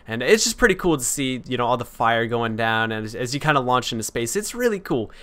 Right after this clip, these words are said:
And, uh, we pretty much hit the sky limit almost immediately. So if we pull out our map here, as you can see, like, we're pretty much above the sky limit at this point. We're just kind of falling down slowly, uh, but it's really cool. It's a really cool just concept. So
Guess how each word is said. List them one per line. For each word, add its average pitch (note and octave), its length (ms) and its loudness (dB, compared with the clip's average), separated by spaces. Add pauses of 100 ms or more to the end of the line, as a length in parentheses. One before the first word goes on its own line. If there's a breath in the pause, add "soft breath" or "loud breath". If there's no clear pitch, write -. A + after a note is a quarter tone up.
(180 loud breath)
And, A#2 160 -2
uh, A2+ 120 2
we C#3+ 120 -2
pretty - 180 2
much E3 140 -2
hit F3 160 -6
the C3 80 -8
sky B2 320 2
limit A2 280 -4
almost A#2+ 400 -4
immediately. G#2 600 -6
So - 160 -8
if G2+ 100 -14
we D#3+ 120 -4
pull - 200 -6
out E3 160 0
our B2+ 80 0
map G#2+ 380 -6
here, G2 160 -6
as G#2 140 -8
you G#2+ 40 -14
can G#2 100 -10
see, G2 300 -8 (320 soft breath)
like, A2 140 -8
we're A#2 80 -6
pretty F3+ 220 0
much D3 140 4
above A#2 520 -2
the A2 80 -8
sky G2 320 -6
limit G#2 260 -6
at G#2 120 -8
this A2 120 -8
point. G#2 340 -8
We're A2 120 -6
just A2 160 -10
kind G#2+ 180 -8
of G2+ 60 -12
falling G2+ 400 -10
down G2+ 260 -8
slowly, D#3+ 580 2 (360 loud breath)
uh, G#2+ 200 -2
but F#3 160 0
it's A#3+ 200 -4
really G#3 200 4
cool. C#3 220 -2
It's A#2+ 120 -6
a B2+ 100 0
really B2 240 -4
cool A2+ 260 -10
just G#2+ 220 -12
concept. G#2 460 -8
So A2 260 -4